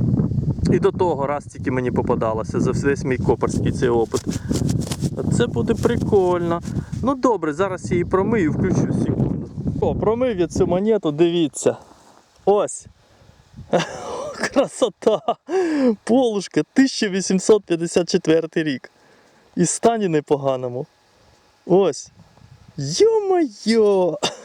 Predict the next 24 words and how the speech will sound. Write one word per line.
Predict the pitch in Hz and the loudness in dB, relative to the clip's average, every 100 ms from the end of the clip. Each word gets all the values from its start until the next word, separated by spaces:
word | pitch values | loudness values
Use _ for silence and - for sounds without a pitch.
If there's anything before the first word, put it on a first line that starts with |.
| - _ | -20 _
<laughs> | - - - - 330 320 311 302 294 285 254 247 226 214 208 190 190 185 | -2 -2 -2 0 2 4 2 2 2 2 2 0 2 0 0 -2 -4 -4
Капець! | - 190 180 _ 214 220 214 196 175 - - _ - | 4 4 2 _ 2 4 4 4 0 -6 -20 _ 0
От | 175 - | 0 0
з | |
цієї | - 160 156 | 2 4 4
сторони | - 165 156 143 135 | 4 2 2 0 2
вензель | 151 180 165 127 123 - _ _ _ _ _ _ - | 2 2 2 -2 -2 -10 _ _ _ _ _ _ -4
Миколи | 131 - 160 139 | -4 2 2 2
Першого. | - 135 127 - 120 143 - _ _ _ _ _ _ | 2 2 2 -4 -4 -4 -10 _ _ _ _ _ _
Ну | 156 156 | -2 0
що, | 139 | 2
непоганий | 131 175 208 190 262 262 226 | 2 4 4 2 0 0 -4
стан, | - 202 220 190 | 0 0 0 0
не | 151 | 0
потерта, | - 156 175 190 - 147 | 0 0 0 0 0 -4
більш-менш. | 139 147 - 160 175 - - | -2 -6 -2 -2 -2 -6 -2
Може | 143 151 | 2 2
почистити | 143 151 - 196 - 139 143 | 2 0 0 -4 0 0 0
і | |
в | |
колекцію | - 135 147 - 139 | 2 2 2 0 -2
така | 135 - - | -2 0 0
піде | 135 123 | 0 -4
спокійно. | - 135 - 131 120 | -2 -4 2 0 0